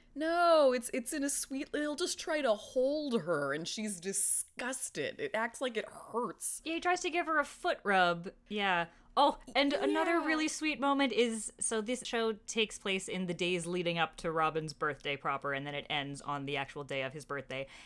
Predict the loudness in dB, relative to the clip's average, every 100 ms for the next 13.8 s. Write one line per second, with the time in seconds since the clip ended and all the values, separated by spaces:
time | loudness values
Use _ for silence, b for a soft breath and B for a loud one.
0 | B 2 2 4 4 4 4 6 4 4
1 | -2 -8 0 4 8 6 4 -6 0 2
2 | 4 4 6 4 4 2 4 0 0 0
3 | 0 8 8 8 10 12 12 6 0 -2
4 | 0 0 0 -8 -8 -6 4 8 8 10
5 | 12 12 8 6 6 8 8 10 10 12
6 | 12 12 10 8 6 0 0 4 6 6
7 | 2 2 2 0 -6 -10 -8 -6 -6 -4
8 | 0 2 0 -4 -4 -6 -4 -4 -2 -4
9 | -8 -14 -10 -12 -10 2 2 2 2 2
10 | 0 0 2 2 0 -2 -2 -4 -8 -6
11 | -6 -6 -6 -6 -6 -6 -4 -2 -2 -2
12 | -4 -6 -10 -8 -4 -4 -4 -4 -4 -4
13 | -6 -8 -6 -6 -2 4 6 6